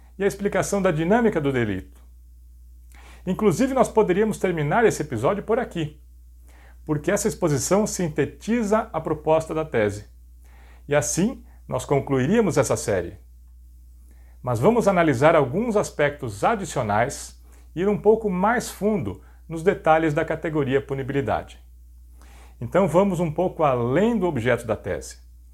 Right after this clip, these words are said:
Vamos analisar algumas das suas consequências. Primeiro, a punibilidade estabelece um critério geral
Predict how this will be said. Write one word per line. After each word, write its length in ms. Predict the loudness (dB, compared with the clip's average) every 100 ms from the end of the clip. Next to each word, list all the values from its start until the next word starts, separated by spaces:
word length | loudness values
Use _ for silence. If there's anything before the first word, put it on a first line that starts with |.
| -20 -10
Vamos 300 | 0 2 2
analisar 480 | 2 2 2 4 4
algumas 480 | 2 0 0 -2 -2
das 160 | -2 -2
suas 400 | -4 -6 -6 -16 -20 -2
consequências. 1200 | 2 2 2 -6 -4 -2 -2 -4 -12 -14 -14 -16 -20 -20 -20 -20 -20 -20 -20 -20 -20 -20 -14
Primeiro, 540 | -6 2 2 2 -2 -10 -20 -20 -20 -20 -20 -12
a 80 | -10
punibilidade 880 | -6 -4 2 2 6 6 6 0 -8
estabelece 560 | -6 -4 -2 -2 -4
um 60 | -8
critério 500 | -6 -4 -2 -2 -2
geral 800 | -4 0 4 6 6 4 2 -6